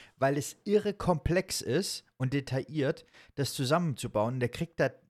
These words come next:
ich weiß nicht, in was für einem Rhythmus, kriegt der Teile mit richtig vielen Teilen, wo halt auch zum Teil fordernd ist zu bauen.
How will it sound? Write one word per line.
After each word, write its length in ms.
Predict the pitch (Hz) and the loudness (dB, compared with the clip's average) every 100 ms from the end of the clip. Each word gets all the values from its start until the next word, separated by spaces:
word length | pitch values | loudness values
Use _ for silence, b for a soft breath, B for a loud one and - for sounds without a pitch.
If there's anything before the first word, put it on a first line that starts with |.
| _ | _
ich 280 | 123 123 - | -10 -8 -4
weiß 200 | 139 151 | -4 -4
nicht, 120 | 139 | -4
in 100 | 147 | -2
was 140 | 139 | -2
für 100 | - | -4
einem 140 | 139 120 | -6 -2
Rhythmus, 480 | 151 - 190 208 - | -4 -2 -2 -2 -4
kriegt 220 | 156 - | -6 -4
der 120 | 123 | -4
Teile 460 | 123 123 131 196 208 b b b - | -2 0 0 -2 -4 b b b -8
mit 220 | 139 113 | -6 -2
richtig 440 | 165 - 190 - | -2 -2 -6 -8
vielen 360 | - 170 170 160 | -8 -6 -6 -4
Teilen, 400 | 170 185 131 120 | 0 0 0 -2
wo 120 | 117 | -2
halt 180 | 127 123 | -2 -2
auch 100 | 107 | -4
zum 180 | - 123 | -6 -6
Teil 220 | 113 123 | -2 -2
fordernd 480 | - - 165 147 117 | -2 0 0 0 -4
ist 200 | - - | -10 -10
zu 100 | 151 | -2
bauen. 300 | 160 98 | 0 0